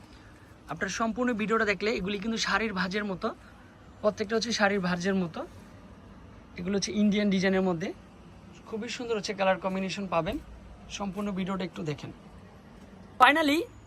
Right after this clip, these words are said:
দুইটা কালার যে দুইটা কম্বিনেশন কতটাই সুন্দর হতে পারে, আমি দেখানো শুরু করে দেই।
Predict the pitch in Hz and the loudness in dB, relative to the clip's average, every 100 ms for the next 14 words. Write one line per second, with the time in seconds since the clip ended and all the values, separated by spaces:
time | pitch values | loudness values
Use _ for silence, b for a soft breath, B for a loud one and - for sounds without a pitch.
0 | - 196 269 277 311 285 294 269 302 269 | -10 -2 2 2 4 6 6 4 0 2
1 | 262 277 269 285 294 277 233 262 262 262 | 2 2 4 4 2 2 0 2 0 0
2 | 311 311 - 311 269 254 247 208 208 226 | 0 -2 0 0 2 2 6 6 6 2
3 | - 202 226 214 220 240 247 269 254 254 | 0 -2 0 4 4 2 -4 -2 0 2
4 | 240 240 | 2 2